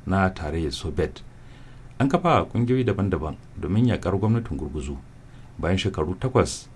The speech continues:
na yaƙin da ba a taɓa ganin irinsa a ƙasar Afghanistan ba, a ƙarshe dai gwamnatin Soviet ta nemi sauya manufofinta a cikin ƙasar. Don haka ne a ranar hudu ga watan Mayu na shekara ta alif ɗari tara da tamanin da shida,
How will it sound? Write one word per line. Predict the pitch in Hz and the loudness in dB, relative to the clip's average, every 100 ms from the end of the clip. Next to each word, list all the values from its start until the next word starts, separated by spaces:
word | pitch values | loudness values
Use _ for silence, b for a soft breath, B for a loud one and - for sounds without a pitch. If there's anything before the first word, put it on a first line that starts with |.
| - - | -12 -2
na | 92 92 - - | 4 4 4 0
yaƙin | 110 110 95 | 0 0 -2
da | - | -4
ba | - | -4
a | |
taɓa | - 85 | -2 0
ganin | 92 95 | 0 0
irinsa | 101 101 - 85 | 0 -2 0 -2
a | |
ƙasar | - - 92 | -2 -4 -6
Afghanistan | - 95 90 95 76 | -2 -4 -2 -4 0
ba, | 135 - - B B B - | 0 0 -10 B B B -8
a | |
ƙarshe | - - 127 | -6 0 2
dai | 135 | 4
gwamnatin | 135 143 151 135 - - - | 4 0 2 2 2 0 -10
Soviet | - 110 117 - - | 0 2 4 2 -2
ta | 113 131 | 0 2
nemi | 139 85 80 - | 2 0 -2 -6
sauya | - 113 85 | 0 2 2
manufofinta | 87 95 107 120 127 - | 0 -2 -2 0 0 0
a | |
cikin | - - 92 | -4 -4 -4
ƙasar. | - - - - - B B B - | -4 -6 -6 -16 -20 B B B -2
Don | 110 | 0
haka | 156 139 | 2 2
ne | 135 | 2
a | |
ranar | 98 113 127 123 | 2 2 2 0
hudu | 151 | 2
ga | 120 | 2
watan | 110 110 | 2 2
Mayu | 95 101 92 | 2 4 4
na | 120 | 2
shekara | 123 - 107 - | 0 0 0 0
ta | |
alif | - 127 - | 0 -2 0
ɗari | 87 | -2
tara | 113 110 | 2 0
da | - 71 | 0 -2
tamanin | 69 80 76 104 | -4 -6 -2 0
da | 120 | 0
shida, | - - | -4 -6